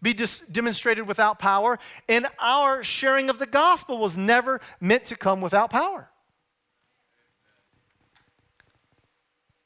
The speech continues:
So the next time we're sharing, we're loving on our friends, we're inviting people, we're, we're, we're showing the love of God in a practical way, just remember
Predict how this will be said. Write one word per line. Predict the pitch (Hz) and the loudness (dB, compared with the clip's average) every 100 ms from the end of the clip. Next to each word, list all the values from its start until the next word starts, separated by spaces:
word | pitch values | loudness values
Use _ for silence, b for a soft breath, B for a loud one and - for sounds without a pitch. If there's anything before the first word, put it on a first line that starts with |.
| _ _ _ _ _ _ _ _ _ _ _ _ | _ _ _ _ _ _ _ _ _ _ _ _
So | - 196 | -6 -2
the | 214 | 2
next | 277 311 | 2 2
time | 302 294 254 | 0 0 0
we're | 214 | -6
sharing, | - 233 226 185 120 107 b b b b b _ _ _ _ - | -6 -2 -2 -4 -8 -14 b b b b b _ _ _ _ -6
we're | 180 | -2
loving | 180 233 233 | 2 2 2
on | 220 202 | -2 -2
our | 185 | -2
friends, | - 202 165 143 | -2 -4 -2 -4
we're | 208 | -4
inviting | 190 156 208 226 208 | -2 2 4 2 -2
people, | - 180 156 147 | -6 -6 -6 -4
we're, | 190 196 | -4 -4
we're, | 170 165 - | -6 -6 -8
we're | 160 | -8
showing | - 240 240 | -4 -2 0
the | 220 | 0
love | 214 214 | 0 0
of | 185 | 0
God | 196 196 196 | 2 2 2
in | |
a | 175 | -4
practical | - 190 180 - 180 | -2 -2 -2 -6 -4
way, | 180 165 139 B B - | 0 0 -2 B B -14
just | 147 269 302 - | -2 -2 -2 -4
remember | 233 214 294 208 185 | -4 0 0 2 -2